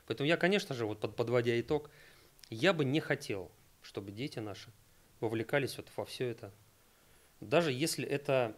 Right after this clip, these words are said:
преследует какие-то благие цели, но давайте лучше будем объяснять им какие-то жизненные, э, жизненные принципы. Опять же, как быть порядочным, как быть честным,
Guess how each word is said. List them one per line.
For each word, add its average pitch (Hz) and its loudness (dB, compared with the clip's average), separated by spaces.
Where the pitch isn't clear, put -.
преследует 143 -2
какие-то 135 -2
благие 135 2
цели, 101 -2
но 147 0
давайте 202 4
лучше 160 0
будем 147 2
объяснять 139 0
им 131 -2
какие-то 143 -4
жизненные, 113 -2
э, 101 -6
жизненные 120 -2
принципы. 120 -6
Опять 107 -4
же, 98 -10
как 135 -4
быть 120 -4
порядочным, 139 0
как 107 -8
быть 110 -10
честным, 123 -4